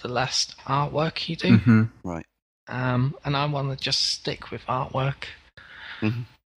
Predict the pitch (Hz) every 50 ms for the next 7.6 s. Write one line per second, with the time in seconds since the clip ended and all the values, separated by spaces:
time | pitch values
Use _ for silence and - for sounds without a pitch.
0 | _ _ - - - - 139 139 143 151 160 - - 196 175 151 - - 147 -
1 | - - 151 151 139 135 127 127 131 135 143 147 143 143 - 113 113 - 98 117
2 | 120 127 131 - _ _ _ _ _ _ _ _ _ _ _ - - 139 135 131
3 | 131 131 131 131 131 131 127 - - - - - - - - - - - - -
4 | - - - 180 175 156 - 160 151 - - 135 143 139 - - - - 117 -
5 | - - - - - - 127 127 127 127 - - - - - - - - - -
6 | _ _ _ _ _ _ - - - - 131 - - - - 151 143 139 131 127
7 | - - 131 131 139 143 139 139 139 135 131 131